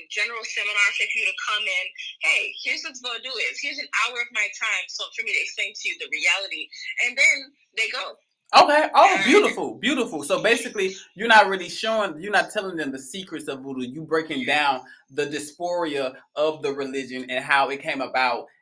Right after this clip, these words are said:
Speaker 2: and, and, and, and the
Speaker 1: No,
Speaker 2: spirits
Speaker 1: you're right.
Speaker 2: and how it
Speaker 1: And that
Speaker 2: Perfect.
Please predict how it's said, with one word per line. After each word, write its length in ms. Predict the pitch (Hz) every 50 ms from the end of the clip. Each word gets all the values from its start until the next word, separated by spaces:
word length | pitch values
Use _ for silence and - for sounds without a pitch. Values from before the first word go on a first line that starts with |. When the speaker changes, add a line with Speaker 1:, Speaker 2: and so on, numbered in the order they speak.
| _ -
Speaker 2:
and, 520 | 131 139 135 135 131 127 123 120 123 123 - - - - - -
and, 480 | 143 147 147 139 135 127 123 123 127 - - _ _ -
and, 320 | 143 143 139 139 139 139 - _ - 160
and 180 | 160 160 151
the 60 | 143 139
Speaker 1:
No, 60 | 139
Speaker 2:
spirits 640 | - - - 214 202 190 185 147 123 107 - - -
Speaker 1:
you're 100 | - 196
right. 260 | - - - - - - - -
Speaker 2:
and 140 | 147 147 -
how 220 | - 160 156 147 147 147
it 60 | - - - 156
Speaker 1:
And 100 | 156 -
that 440 | - - - - - - - - - - - _ _ _ - - - - - - - -
Speaker 2:
Perfect. 180 | - - -